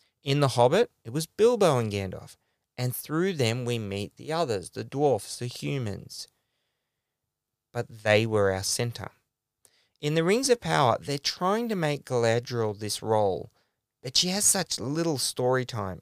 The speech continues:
and she's quite emotionless at this point. You know, she is an elf, so we expect that,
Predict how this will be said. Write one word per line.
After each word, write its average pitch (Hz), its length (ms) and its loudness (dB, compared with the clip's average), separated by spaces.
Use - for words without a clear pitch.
and 156 480 -2
she's - 260 -2
quite - 440 0
emotionless 120 760 0
at - 120 -4
this - 160 -6
point. - 440 -14
You 127 100 -8
know, 120 80 -2
she 180 240 -2
is 190 120 -2
an 147 120 4
elf, 120 240 4
so 107 140 -2
we 113 140 -4
expect - 500 -6
that, 90 240 -4